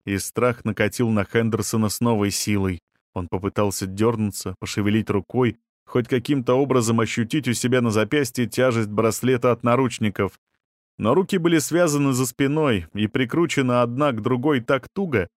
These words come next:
что Хендерсон не смог пошевелить даже пальцами, не говоря уже о запястьях. Попытки программиста освободить руки не остались незамеченными похитителями, но в ответ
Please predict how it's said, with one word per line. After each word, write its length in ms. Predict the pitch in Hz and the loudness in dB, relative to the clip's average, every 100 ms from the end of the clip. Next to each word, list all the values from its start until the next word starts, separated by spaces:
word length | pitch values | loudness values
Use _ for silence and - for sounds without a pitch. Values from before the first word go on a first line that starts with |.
| _ _ | _ _
что 220 | - 127 | -4 -4
Хендерсон 600 | 123 170 156 131 - 135 | 0 -2 0 -2 0 0
не 120 | 131 | 2
смог 360 | 117 135 143 120 | 0 0 -2 0
пошевелить 580 | 113 - 110 120 127 104 | -2 0 0 2 0 2
даже 300 | 117 107 107 | 2 2 0
пальцами, 600 | 123 110 92 98 87 87 _ - | 2 0 -2 -8 -8 -10 _ -4
не 140 | 120 | -2
говоря 400 | 113 113 110 107 | 2 4 4 4
уже 240 | 101 95 101 | 4 2 2
о 60 | |
запястьях. 680 | 98 104 104 92 - 120 - _ _ _ _ _ - | 2 0 -2 -4 -10 -18 -20 _ _ _ _ _ -4
Попытки 400 | 95 160 185 170 | -2 0 -2 -2
программиста 720 | 135 135 127 139 170 135 135 | 0 0 2 2 0 0 0
освободить 580 | - 117 120 139 151 127 | 0 0 2 2 2 0
руки 300 | 160 147 139 | -2 0 0
не 100 | 127 | 2
остались 600 | 123 - 147 147 127 - | 0 0 2 2 0 0
незамеченными 840 | 127 117 123 139 - 127 123 117 | 2 4 2 0 -2 0 2 0
похитителями, 920 | 117 110 117 127 127 110 95 87 87 - | -2 -2 -2 0 0 0 -2 -4 -10 -4
но 200 | 107 160 | 0 2
в 40 | |
ответ 300 | 180 180 202 | 0 2 0